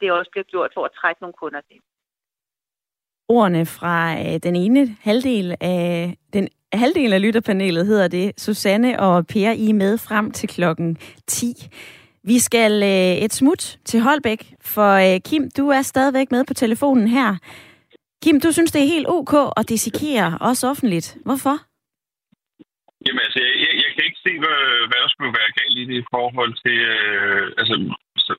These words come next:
Speaker 3: de kan også se det på nettet, hvis det er det, hvis det er folk vil. Det er jo ikke, fordi der er noget, der er censureret på samme måde. Men altså, vi har jo også haft udstillinger, øh, verdensudstillinger med, med menneskekroppen, der var jo også dissekeret ud over hele, skåret op i skiver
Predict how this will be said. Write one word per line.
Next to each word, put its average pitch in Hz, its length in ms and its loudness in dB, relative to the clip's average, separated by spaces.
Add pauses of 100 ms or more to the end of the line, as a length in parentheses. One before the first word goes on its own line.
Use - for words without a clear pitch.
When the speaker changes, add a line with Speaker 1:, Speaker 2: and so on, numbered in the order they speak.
(120)
Speaker 3:
de 117 60 -2
kan 123 160 0
også - 120 0
se 143 120 -2
det 120 120 -6
på 120 100 0
nettet, 123 260 0
hvis 107 140 -8
det 104 80 -2
er 98 100 -4
det, - 80 -6 (240)
hvis - 160 -4
det 110 80 0
er - 180 -8
folk - 220 -2
vil. - 120 0 (100)
Det 117 60 -2
er 113 60 0
jo 113 40 -2
ikke, 117 120 -6
fordi 131 180 0
der 113 80 -2
er 110 80 -4
noget, 110 140 0
der 113 80 0
er 107 120 -4
censureret 110 460 -2
på 104 120 -4
samme 113 240 -2
måde. 120 140 -2 (440)
Men 117 160 -4
altså, 127 220 -4
vi 110 100 -2
har 127 120 -4
jo 110 120 -2
også 117 180 -2
haft 139 200 -6
udstillinger, 110 520 -2 (160)
øh, 110 160 -2
verdensudstillinger 123 1000 -2
med, 107 100 -2 (120)
med 117 140 -2
menneskekroppen, 117 640 -4
der 101 60 -2 (120)
var 101 160 -2
jo 104 80 -4 (220)
også 113 140 0 (120)
dissekeret 117 420 -4
ud 139 60 0 (100)
over 117 120 -2 (100)
hele, 127 160 -2 (460)
skåret 113 260 -2
op 131 120 -2
i 127 100 0
skiver 143 300 -2